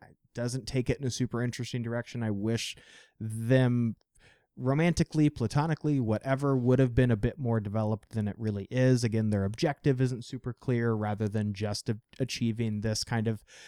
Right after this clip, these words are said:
this kind of fame. Um, I, yeah, I feel like for a movie like this, I should have been engaged the entire time. And the fact that there is, like, a thirty minute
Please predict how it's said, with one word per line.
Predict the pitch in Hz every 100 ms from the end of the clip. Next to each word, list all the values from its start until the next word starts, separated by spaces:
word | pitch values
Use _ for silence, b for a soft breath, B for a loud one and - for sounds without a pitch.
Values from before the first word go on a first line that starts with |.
| B B B
this | 160 -
kind | 180 165
of |
fame. | - 151 143 143 147 -
Um, | 131 127 123
I, | 147
yeah, | 127 107
I | 131
feel | 180 196
like | 175
for | 156
a | 139
movie | 139 127 117
like | 101 101 127 113
this, | 123 131 - -
I | 117
should | 107 127
have | 117 113
been | 113
engaged | 104 104 104 104
the | 107 104
entire | 101 - 104 101
time. | - 107 110 113
And | 104
the | 101
fact | 110 104 -
that | 104
there | 104
is, | 101 107
like, | 107
a |
thirty | - 104 104
minute | 104 101